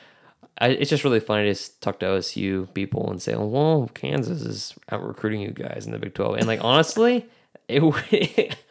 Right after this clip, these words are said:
<laughs> it's not gonna surprise me at all if Kansas finishes higher than O S U because of the way Mike Gundy approaches recruiting.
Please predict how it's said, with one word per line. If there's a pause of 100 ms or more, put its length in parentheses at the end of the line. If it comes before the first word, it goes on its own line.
(100)
<laughs>
it's
not
gonna
surprise
me
at
all (260)
if
Kansas (360)
finishes
higher
than
O
S
U
because
of
the
way (560)
Mike
Gundy
approaches
recruiting.